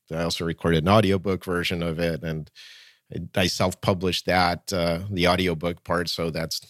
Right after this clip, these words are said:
direct money to me. I did a LinkedIn Learning class, which is pretty popular on neuromarketing. That's bringing in some cash. And so it was always, a, and then of course the consulting, um, which is about half of my income, I would say at this point.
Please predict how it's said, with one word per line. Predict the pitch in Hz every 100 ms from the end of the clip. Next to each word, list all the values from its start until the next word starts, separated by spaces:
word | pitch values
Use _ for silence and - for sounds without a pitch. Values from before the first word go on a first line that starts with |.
| 110
direct | 95 85 82 -
money | 85 85
to | 80
me. | 104 107 107
I | 87
did | 87 85
a |
LinkedIn | 85 87 85 - 76
Learning | 95 113 107
class, | 104 110 98 101 95 -
which | 82 87
is | 85
pretty | - 101 85
popular | 82 80 98 82 85
on | 82
neuromarketing. | 85 85 87 87 82 85 85 82
That's | 85 90
bringing | - 90 90 87
in | 87 85 - - -
some | - 95
cash. | - 95 85 87 - - - -
And | 101 95
so | - 113
it |
was | 107 104
always, | 127 135 127 98
a, | 98 95
and | 107 90 107
then | 104 90
of | -
course | 87 -
the | 82
consulting, | 85 - 127 - 87 87 90 -
um, | 101 98 90 90
which | 92 80
is | 90 87
about | 87 85 82
half | 80 95
of | 90
my | 82 80
income, | 87 87 80 80
I |
would | 80 80
say | 82 80
at |
this | - 85
point. | - 87 85